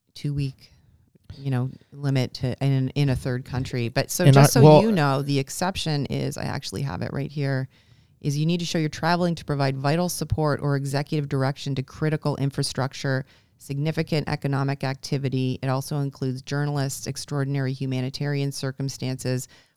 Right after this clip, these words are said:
Speaker 1: or in support of national security or public health. So, um, that's the argument you need to make. They have expanded these exceptions to certain other people, um, but if you are in one of those countries and you're looking to travel to the United States on a visa,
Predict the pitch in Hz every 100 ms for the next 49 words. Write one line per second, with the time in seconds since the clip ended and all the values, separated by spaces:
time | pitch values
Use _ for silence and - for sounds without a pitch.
0 | - 151 156 143 - 139 - 160 156 131
1 | 135 135 - 139 - 135 131 127 120 117
2 | 117 117 - 120 82 - - - 135 127
3 | 127 - _ _ _ _ - 123 120 120
4 | - 143 147 - 139 135 135 131 127 131
5 | 131 123 - 127 120 - 135 135 156 160
6 | 151 - - 120 127 156 160 156 156 156
7 | - 156 156 - 165 165 - - 139 -
8 | 131 127 - 131 143 - 156 - 156 165
9 | - _ _ _ - 127 120 117 120 123
10 | 123 156 - 147 - 131 135 143 147 143
11 | 139 135 127 - 139 - 135 131 127 127
12 | 127 - 135 135 - 127 123 131 127 131
13 | - - 135 127 127 - 117 117 127 123
14 | 123 127 131 123